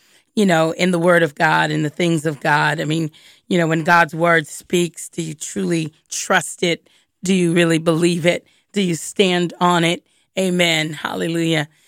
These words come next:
Or do you, uh, tend to crumble, um, and go back to what you know? And, uh, I guess it's so funny 'cause even as I'm speaking to you now, it's like, I, <laughs> I might have given this example, but I, um,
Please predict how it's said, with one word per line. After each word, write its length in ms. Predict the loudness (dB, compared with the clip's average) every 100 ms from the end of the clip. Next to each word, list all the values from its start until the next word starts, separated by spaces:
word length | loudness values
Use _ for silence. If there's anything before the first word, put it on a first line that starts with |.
| _ _ 0
Or 80 |
do 160 | 0 2
you, 340 | 2 2 0 2
uh, 400 | 4 4 4 0 -2
tend 360 | -2 -2 -2
to 400 | -4 0 0 0
crumble, 800 | -6 -2 2 2 2 2 2 -2 _ _ _ _ _
um, 320 | -2 0 0 0
and 180 | -2 0
go 180 | 0
back 380 | 2 4 4 2
to 120 | -4 -2
what 240 | -2 0
you 80 | 0
know? 340 | 2 2 0 -6 _ _ _ 0
And, 200 | 4 6
uh, 140 | 4 4
I 80 | 2
guess 240 | 4 2
it's 120 | 0
so 100 | -2
funny 280 | 2 2 2
'cause 280 | 0 -2 -2
even 260 | 0 2 4
as 160 | 4
I'm 80 | 0
speaking 380 | -2 -4 -2 -4
to 120 | 0
you 120 | 2
now, 380 | 4 4 4 2
it's 180 | 0 -2
like, 240 | -2 -4 _ -20 -10 0
I, 120 | 2
<laughs> 220 | 4 4 6
I 100 | 6
might 200 | 6 4
have 200 | 4 -2
given 220 | 0 2
this 140 | 0 -2
example, 580 | -4 2 2 2 -2
but 280 | 2 2 0 _ _ _ -10 2
I, 260 | 6 6 6
um, 320 | 4 0